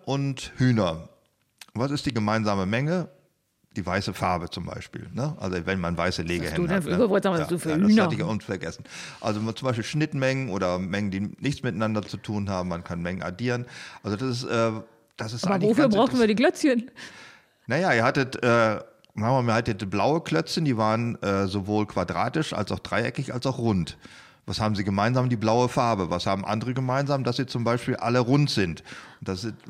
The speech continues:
Speaker 1: äh, verschiedene Mengenordnungen, ja.
Speaker 2: Da waren wir im Harz einfach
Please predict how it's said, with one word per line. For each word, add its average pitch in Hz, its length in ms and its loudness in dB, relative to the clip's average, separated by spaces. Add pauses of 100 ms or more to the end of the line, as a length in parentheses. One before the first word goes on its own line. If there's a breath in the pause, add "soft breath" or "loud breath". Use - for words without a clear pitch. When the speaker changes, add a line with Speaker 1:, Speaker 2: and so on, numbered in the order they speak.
Speaker 1:
äh, 104 160 -2
verschiedene 131 440 -2
Mengenordnungen, 90 720 -2
ja. 110 220 -2 (920 loud breath)
Speaker 2:
Da 175 80 -10 (140)
waren 240 160 -2
wir 233 100 0
im 180 160 0
Harz 240 220 0
einfach 190 320 -6